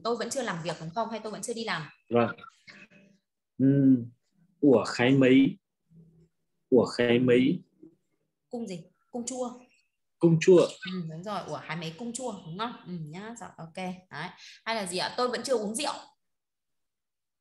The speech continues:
Speaker 2: Vâng. Của khái mấy, khưa chẻo.
Speaker 1: Ừ, của khái mấy khưa chẻo. Nhá, rồi, ok. Đấy, hiểu cấu trúc này chưa? Rồi.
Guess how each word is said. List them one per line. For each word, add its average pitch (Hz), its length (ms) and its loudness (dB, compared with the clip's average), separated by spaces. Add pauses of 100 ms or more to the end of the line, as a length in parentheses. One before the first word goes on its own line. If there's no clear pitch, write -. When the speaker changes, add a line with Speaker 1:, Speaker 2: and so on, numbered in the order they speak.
(600)
Speaker 2:
Vâng. 117 340 2 (420)
Của 117 180 6 (120)
khái 123 140 2
mấy, 135 400 6 (1000)
khưa - 200 6
chẻo. 98 320 -2 (260)
Speaker 1:
Ừ, 214 340 -8
của 156 220 -10
khái 165 100 -8
mấy 185 140 -10
khưa - 200 -12
chẻo. - 300 -10 (840)
Nhá, 208 200 -14 (120)
rồi, 185 180 -14
ok. 175 180 -16
Đấy, 180 440 -12
hiểu 185 180 -6
cấu 180 100 -10
trúc 254 140 -6
này 196 80 -8
chưa? 202 180 -4 (480)
Rồi. 175 160 -4